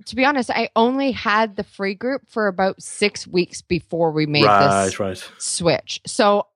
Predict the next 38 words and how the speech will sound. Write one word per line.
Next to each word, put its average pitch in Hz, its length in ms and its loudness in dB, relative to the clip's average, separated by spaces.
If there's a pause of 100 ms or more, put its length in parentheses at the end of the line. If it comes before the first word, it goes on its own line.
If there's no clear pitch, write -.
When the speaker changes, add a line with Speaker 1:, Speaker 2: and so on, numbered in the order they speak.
(100)
Speaker 1:
I 214 120 4
don't 269 140 2
really 233 200 -2
know 196 140 0
what 190 100 0
it 175 80 -4
would 180 120 -4
have 175 80 -6
been 170 140 -6
like 156 220 -6
now 165 400 0
if - 200 -8
we 165 100 -6
hadn't 165 340 -2
made 156 160 -6
the 151 80 -8
switch 147 420 -10
and 151 120 -6
I 139 60 -8
still 151 280 -4
had 139 180 -2
that 127 140 0
group. - 320 -10
Speaker 2:
Yeah. 95 240 0
Speaker 1:
You 175 80 -2
know, 175 100 4
I'd 170 220 2
probably 180 500 2
be 165 220 -12
doing 160 420 -6 (100)
big 165 220 -2
pushes 170 460 -2
or 147 140 -4
launches 156 580 0
or 143 140 -2
something 151 340 -2
like 139 180 -2
that, 135 200 0